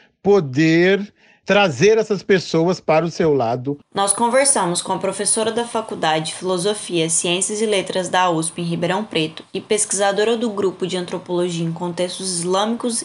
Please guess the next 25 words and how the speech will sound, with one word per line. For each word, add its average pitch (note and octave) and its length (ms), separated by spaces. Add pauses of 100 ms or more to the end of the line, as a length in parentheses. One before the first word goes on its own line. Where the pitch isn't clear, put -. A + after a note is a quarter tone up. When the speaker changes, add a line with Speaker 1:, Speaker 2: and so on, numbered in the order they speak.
Speaker 2:
e F#3+ 120
Árabes, E3 500 (220)
Franci G#3 380
Rose A#3 360
Campos F#3 460
Barbosa E3 520
Ferreira, F3 560 (240)
e A3 120
o G#3+ 40
coordenador A3 600
e B3+ 60
professor A#3 640
do F3 80
Instituto F#3 580
Ileará G3 680
São F#3 280
Paulo, D#3+ 460 (320)
Instituto B3 560
Livre F3+ 400
de D#3+ 120
Estudos G#3 360
Avançados E3+ 640
em E3+ 60
Religiões E3 540
Afro-Brasileiras, F#3+ 1000